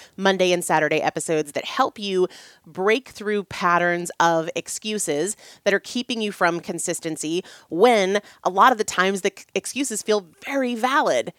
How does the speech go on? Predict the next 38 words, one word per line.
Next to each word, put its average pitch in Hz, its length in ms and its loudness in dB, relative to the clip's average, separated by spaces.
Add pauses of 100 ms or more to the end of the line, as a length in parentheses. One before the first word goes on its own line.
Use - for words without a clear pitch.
(200)
and 196 140 -2
hard 220 340 0
to - 140 2
overcome. 165 720 0 (760)
This 196 240 -2
is 185 140 -4
where 170 200 4
our 170 100 4
opportunity 151 760 -2
lies 143 580 -4
for 147 220 -6
change 208 540 -2
and 165 180 -2
for 160 160 -2
consistency, 175 840 -6
and 165 120 -4
that's 160 240 0
what 160 160 -2
this 156 160 -8
miniseries 147 680 -6
is 151 340 -8
all 143 200 -4
about. 151 300 2 (300)
If 214 140 -2
you've 285 140 -4
been 403 120 0
around 190 300 4
here 165 160 0
for 160 200 0
a 156 60 2
while, 139 400 2 (220)
you 247 340 -4
probably 254 380 -2
know 165 360 2
that 170 420 2
I 202 260 4
believe 156 580 -6
questions, 185 920 -4